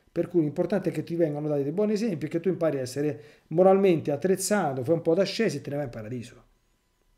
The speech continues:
Sant'Agostino ha fatto fuoco e fiamme contro Pelagio.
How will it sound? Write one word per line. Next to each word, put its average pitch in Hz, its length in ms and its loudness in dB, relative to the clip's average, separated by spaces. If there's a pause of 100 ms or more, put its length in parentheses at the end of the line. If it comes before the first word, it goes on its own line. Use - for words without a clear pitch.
(500)
Sant'Agostino 131 720 -2
ha 135 40 0
fatto 131 320 -4
fuoco 147 320 -2
e 123 60 -2
fiamme 151 480 2
contro 113 240 -12
Pelagio. 98 500 -18